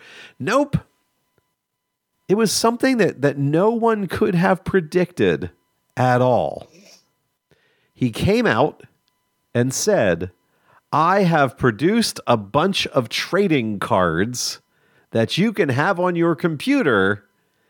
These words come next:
uh, that will be very valuable to you of your favorite president, your favorite president, uh, more of your, more, you're more than, you're more favorite than Lincoln, more favorite than Washington.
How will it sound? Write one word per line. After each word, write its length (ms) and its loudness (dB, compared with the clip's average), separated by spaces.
uh, 640 2
that 340 -2
will 140 0
be 180 2
very 400 0
valuable 640 2
to 160 0
you 400 2
of 200 0
your 200 2
favorite 460 0
president, 680 0
your 160 0
favorite 380 -2
president, 640 -2
uh, 280 2
more 240 0
of 180 -2
your, 220 -2
more, 240 0
you're 220 0
more 380 0
than, 300 2
you're 220 2
more 260 2
favorite 520 0
than 140 4
Lincoln, 520 0
more 200 2
favorite 420 0
than 140 -2
Washington. 800 0